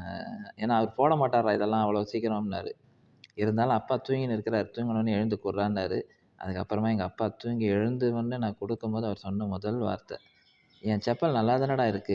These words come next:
எதுக்குடா அந்த செப்பல் எடுத்துன்னு வர? நல்லா இருக்கிற செப்பல் எதுக்கு தேவையில்லாம ஏன் காசு செலவு பண்றேன்னு?" சொன்னாங்க. உண்மையிலே சாய்ராம், அது தேவையில்லாத செலவு இல்ல.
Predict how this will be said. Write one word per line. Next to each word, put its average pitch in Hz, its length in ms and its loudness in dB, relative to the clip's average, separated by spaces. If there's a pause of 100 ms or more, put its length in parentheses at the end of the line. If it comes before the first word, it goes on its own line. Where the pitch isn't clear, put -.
எதுக்குடா 123 440 2
அந்த 107 160 0
செப்பல் 104 320 -4
எடுத்துன்னு 101 340 0
வர? 92 120 0 (760)
நல்லா 110 260 4
இருக்கிற 127 240 2
செப்பல் 110 360 0
எதுக்கு 107 320 0 (380)
தேவையில்லாம 117 360 2
ஏன் 113 180 2
காசு 107 220 -4
செலவு 101 280 0
பண்றேன்னு?" 101 340 -2
சொன்னாங்க. 95 300 -6 (120)
உண்மையிலே 113 360 0
சாய்ராம், 107 380 0 (360)
அது 95 220 -6
தேவையில்லாத 117 580 2
செலவு 104 300 0
இல்ல. 98 200 0